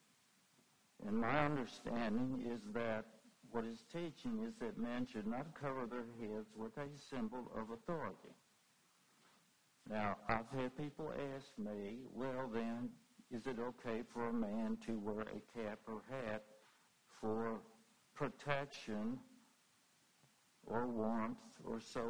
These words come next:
on?" And I have answered that, yes, I'm not wearing this, I wear a cap.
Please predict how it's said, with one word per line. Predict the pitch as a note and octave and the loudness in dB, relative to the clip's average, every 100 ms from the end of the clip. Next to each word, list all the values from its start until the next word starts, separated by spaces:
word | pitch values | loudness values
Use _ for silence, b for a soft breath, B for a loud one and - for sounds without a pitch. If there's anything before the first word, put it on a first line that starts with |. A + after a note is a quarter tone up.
| A#2 | 0
on?" | G2 G#2+ A2+ C#3 | 2 2 2 0
And | G#2 B2 | 0 0
I | A#2+ A#2+ | 0 0
have | B2 A2+ | -2 0
answered | A2+ G#2+ A2+ - G#2 G#2 | 0 0 -4 -4 -4 -2
that, | G#2+ G2+ G#2+ | -2 -4 -6
yes, | A#2 D3 F#2 F2 - - - | -4 -2 -2 -6 -12 -18 -6
I'm | A#2 B2+ | -2 -2
not | C#3 C3 | -2 -4
wearing | A#2+ F3+ G3 C4 A2 G2+ | -4 -2 0 2 0 0
this, | - - - - | -4 -6 -18 0
I | - | 0
wear | B2+ G#2 | 2 -2
a | F#2 - - | -2 -8 -10
cap. | E2 F#2+ | -8 -8